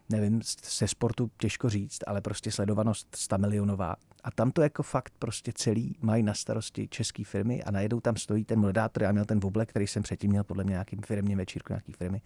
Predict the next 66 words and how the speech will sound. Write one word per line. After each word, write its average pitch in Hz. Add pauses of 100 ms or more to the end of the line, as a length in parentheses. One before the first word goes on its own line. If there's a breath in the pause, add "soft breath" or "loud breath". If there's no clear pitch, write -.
(360 loud breath)
kde 90
jsem 98
v 95
závěru 98
dělal 95
v -
tom 95
obleku 101
tombolu, 117
pak 110
jsem 104
ho 104
zbal 92
do 101
toho 113
fucaku, - (580 loud breath)
letělo 101
to 107
přes -
ten 110
svět, 101
tam 101
jsem 110
si 110
ho 104
zase 110
vytáhnul, 98
oni 104
řekli, 104
„No, 101
ale 98
tady 101
budeš 104
v -
tričku.“ -
Já 95
říkám, 95
„No, 92
tak -
tady, 87
jak, 82
když 90
budu 107
uvádět 98
tady 101
Yao 98
Minga, 101 (440 soft breath)
eh, 92
ikonu 104 (120)
čínského -
basketbalu 101
do 101
síně 104
slávy, 95
tak 95
to 92
si -
musím 95
vzít 101
v -
oblek,“ 98
tak -
jsem 101
se -
rychle -
převě-, -